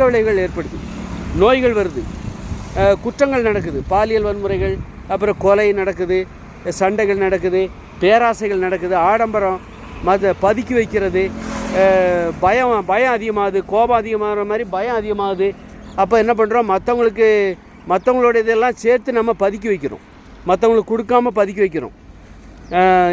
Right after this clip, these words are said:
இந்த மாதிரி அளவுக்கு அதிகமா உழைக்கிறதும் சரி, பல பேரை வச்சு வேலை, அந்த மாதிரி ஏமாத்து, எல்லாத்துக்கும் இந்த குற்றங்கள் அத்தனைக்கும்,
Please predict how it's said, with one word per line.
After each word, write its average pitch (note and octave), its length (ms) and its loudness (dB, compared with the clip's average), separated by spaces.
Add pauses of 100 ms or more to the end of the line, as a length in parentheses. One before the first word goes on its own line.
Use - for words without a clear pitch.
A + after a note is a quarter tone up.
இந்த A3 180 2
மாதிரி A3 220 4
அளவுக்கு A3 320 0
அதிகமா A3 240 0
உழைக்கிறதும் G#3 640 -2
சரி, A3+ 160 -2 (100)
பல G#3 140 0 (100)
பேரை A3 180 0
வச்சு G#3 220 -4
வேலை, G3 220 0
அந்த F#3+ 160 -2
மாதிரி A3 120 2 (140)
ஏமாத்து, G#3+ 340 0 (120)
எல்லாத்துக்கும் A3 600 0 (600)
இந்த G3 120 2 (120)
குற்றங்கள் B3+ 480 2
அத்தனைக்கும், A#3+ 520 -2